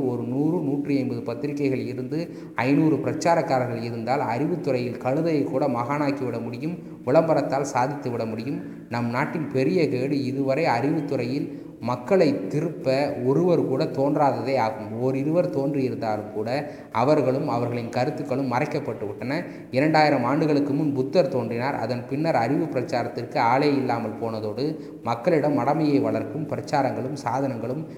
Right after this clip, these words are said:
மிக அதிகமாகி, மக்களை அறிவற்ற மடையர்களாக்கிவிட்டன. ரஷ்யாவிலே அவர் தோன்றினார், துருக்கியிலே அவர் தோன்றினார், லண்டனிலே ஒருவர் தோன்றினார், அமெரிக்காவிலே ஒருவர் தோன்றினார் என்றெல்லாம் சொல்கிறார்கள். அதுபோல ஓர் ஆள்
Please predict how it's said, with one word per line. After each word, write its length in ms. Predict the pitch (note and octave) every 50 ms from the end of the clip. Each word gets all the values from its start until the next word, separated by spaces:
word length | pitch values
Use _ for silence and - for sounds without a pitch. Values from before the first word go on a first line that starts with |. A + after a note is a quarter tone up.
| - -
மிக 300 | B2 B2+ B2+ C3 F3 E3
அதிகமாகி, 800 | C3+ A#2+ A#2+ B2+ C#3+ C#3+ D3 D3 C3 A#2+ A2+ G#2+ - B2 C#3 D#3 - - - - - - -
மக்களை 560 | A2+ A#2 B2 B2 - - - F3+ C#3+ B2+ B2+ C#3 D3+ D3 - - -
அறிவற்ற 520 | - A#2 C3 C#3+ D#3+ D#3+ D#3+ D3 - F3 E3+
மடையர்களாக்கிவிட்டன. 1040 | C#3 B2 A#2+ C3 D3 D#3+ C#3+ C#3+ C3+ B2+ - - - A#2+ A2 - - A2 A#2+ D3 C#3+
ரஷ்யாவிலே 540 | A#2 A2+ - - - E3 D#3+ D#3 D3 C#3
அவர் 300 | B2 A2 A2+ B2+ - -
தோன்றினார், 440 | - B2 A2+ A2 A2 A2 B2 C#3 C#3+
துருக்கியிலே 500 | C#3+ D3+ D3+ E3 D3+ - F3 D#3+ C#3+ C#3
அவர் 240 | A#2 A2 A2+ C3 B2+
தோன்றினார், 480 | - A#2+ A2+ A2 G#2+ G#2 A#2 C3+ D3 - - - - - -
லண்டனிலே 520 | - A#2+ B2+ D3+ D#3 F3+ F3+ F3 D#3 C#3+ C3+ B2
ஒருவர் 340 | B2 A#2+ A#2+ A#2 A2 - A#2+
தோன்றினார், 400 | A#2+ A#2 A2 A2 A#2+ B2+ D3 C3+
அமெரிக்காவிலே 720 | A2+ A2+ B2 D#3 E3 D#3+ - - D3+ C3+ B2+ B2+ B2 A#2
ஒருவர் 320 | A2+ A2+ A#2 A#2 A2 - -
தோன்றினார் 380 | B2 A#2 A#2 A2 A2+ B2 C#3+ C#3+
என்றெல்லாம் 480 | A#2+ A2+ G#2+ A#2 A#2+ B2+ C3 B2 A#2+
சொல்கிறார்கள். 580 | B2 A#2 B2 B2 C3 A#2+ A2 G#2+ G#2+ B2 C#3+ D3+ - - - - - -
அதுபோல 600 | - A#2+ C#3 E3+ E3 D3 C3+ C3 B2+ C#3+ D3+ C#3
ஓர் 260 | A#2+ A#2+ A#2 - F#2+ G#2+
ஆள் 220 | A2+ B2 C#3 C#3+